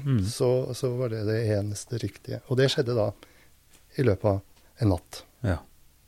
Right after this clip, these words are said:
Speaker 1: Nei, og Kristian, der er det stygge, den stygge, på en måte, siden av, av det som vi kaller omstilling og disrupsjon, kanskje med et større ord, eh, at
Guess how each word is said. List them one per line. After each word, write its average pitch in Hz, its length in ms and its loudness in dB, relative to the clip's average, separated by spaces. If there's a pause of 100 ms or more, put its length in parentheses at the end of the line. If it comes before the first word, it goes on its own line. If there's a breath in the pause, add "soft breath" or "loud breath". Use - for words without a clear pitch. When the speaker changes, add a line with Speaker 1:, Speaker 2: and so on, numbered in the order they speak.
(480 loud breath)
Speaker 1:
Nei, 127 120 6
og 131 140 8 (160)
Kristian, 131 260 6
der 135 160 8
er 135 60 8
det 123 140 8
stygge, 104 560 4
den 110 120 4
stygge, 101 640 2
på 92 80 -2
en 117 120 2
måte, 101 440 -2
siden 104 380 0
av, 101 400 0 (120)
av 110 120 0
det 98 160 2
som 101 160 0
vi 104 200 2
kaller 101 360 2
omstilling 101 760 0
og 101 280 0 (420 loud breath)
disrupsjon, 110 720 2
kanskje 110 320 2
med 107 120 2
et 101 60 -2
større 98 240 4
ord, 113 320 4
eh, 110 320 0
at - 440 -4